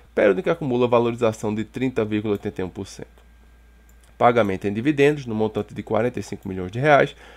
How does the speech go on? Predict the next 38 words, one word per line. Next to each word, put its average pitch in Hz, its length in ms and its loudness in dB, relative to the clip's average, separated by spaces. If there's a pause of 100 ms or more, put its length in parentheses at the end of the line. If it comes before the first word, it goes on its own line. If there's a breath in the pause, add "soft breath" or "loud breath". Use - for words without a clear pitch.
(200 loud breath)
o 175 40 -16
que 202 100 -6
vai 185 100 6
proporcionar 156 760 0
aí 120 140 2
vinte 131 180 -6
e - 20 -20
quatro 123 240 2
centavos 110 320 0
por 123 220 0
ação. 117 400 0 (440 soft breath)
Ação 95 280 -8
ordinária 117 400 4
de 117 120 -2
ticker 107 440 -2
tris 113 340 -6
três. 98 500 -4 (920 soft breath)
Datacom, 135 520 6
vinte 135 280 -4
e 123 40 -2
três 110 280 2
de 113 80 4
abril 101 280 4
de 104 120 2
dois 101 180 0
mil 98 120 -4
e - 20 -8
vinte 117 220 -8
e 131 40 0
um, 135 100 0
próxima 107 360 -2
sexta-feira, 151 580 0
quando 143 220 -4
será 131 180 4
realizada 110 580 2
a 117 160 4
G 139 160 2
O 127 200 4